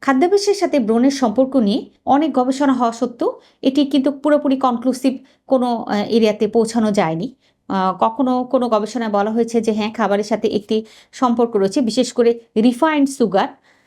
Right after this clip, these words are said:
এর সাথে একটি সম্পর্ক রয়েছে। কখনো কখনো কিছু গবেষণায় বলেছে যে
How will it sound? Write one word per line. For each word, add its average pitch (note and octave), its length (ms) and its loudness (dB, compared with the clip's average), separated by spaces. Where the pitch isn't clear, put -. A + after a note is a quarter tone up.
এর A#3+ 140 2
সাথে A3 260 -2
একটি G3+ 200 -4
সম্পর্ক F#3 380 -4
রয়েছে। F3+ 320 -2
কখনো F4 300 2
কখনো C#4+ 320 0
কিছু C4+ 240 -4
গবেষণায় A3 480 -2
বলেছে G3 460 -2
যে G3 300 2